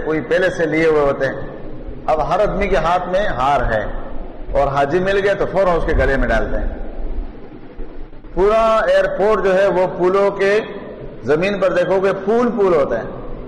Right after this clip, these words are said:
اوپر سے لگے ہوئے مزدور اس کو فوراً جھاڑیوں کے ساتھ جھاڑو لگا کر اٹھاتے ہیں۔ اب یہ شریعت ہے، یہ دین ہے، یہ اللہ کے لیے ہے، یہ تو سب شیطانی عمل ہے۔ ہم کہتے ہیں کہ اگر یہ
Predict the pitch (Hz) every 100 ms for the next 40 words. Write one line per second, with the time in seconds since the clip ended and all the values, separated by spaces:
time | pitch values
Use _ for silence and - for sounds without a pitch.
0 | - - 156 175 156 170 160 175 175 160
1 | 156 139 170 160 - 143 151 170 156 139
2 | 139 147 156 151 156 190 - - - -
3 | - - - 120 147 165 156 151 151 156
4 | 208 - - - - - 135 139 127 135
5 | 120 - - - - - - - - -
6 | 143 190 - 185 202 208 196 - - -
7 | - 170 151 196 208 202 - - - -
8 | - - 139 170 170 196 196 202 202 185
9 | - - - - - 175 175 - 240 -
10 | 202 185 180 185 156 - 107 - - -
11 | - - - - - 139 190 208 202 220
12 | 226 233 - - 151 139 175 208 190